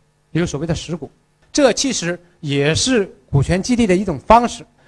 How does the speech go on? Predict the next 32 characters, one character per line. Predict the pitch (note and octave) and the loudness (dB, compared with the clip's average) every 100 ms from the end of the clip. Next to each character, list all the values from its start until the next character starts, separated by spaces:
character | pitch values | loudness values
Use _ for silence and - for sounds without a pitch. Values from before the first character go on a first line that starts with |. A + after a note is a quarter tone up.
| _ | _
如 | F#3 C4 | 0 4
果 | C4+ | 6
以 | B3+ F3 | 6 6
这 | D4+ | 6
种 | D4+ A3+ | 6 6
方 | B3 A#3 | 2 2
式 | G#3 | -2
给 | F3+ B2 | -6 2
他， | E3+ G#3+ G#3 - | 4 2 0 -2
我 | E3 | 2
们 | |
通 | G3+ A#3 | 2 4
常 | G#3+ | 4
会 | A#3+ | 4
怎 | G#3 | 4
么 | C#3+ | 2
做 | C3+ B3 | 6 6
呢？ | F3+ C#3 - _ _ _ _ | 6 2 -6 _ _ _ _
通 | A3+ | 4
常 | G#3 | 4
会 | G3+ | 4
怎 | F3 | 0
么 | C3+ | 0
做 | E3 | -2
呢？ | D3+ | -2
就 | C#3 | -4
是 | D3 - _ _ _ - | -12 -18 _ _ _ 2
比 | F3+ | 6
如 | A3 | 6
说 | B3 C#4 C4 - - _ - F#3 | 6 6 6 4 -10 _ -10 0
我 | A3 | 2
找 | A#3 E3 | 2 0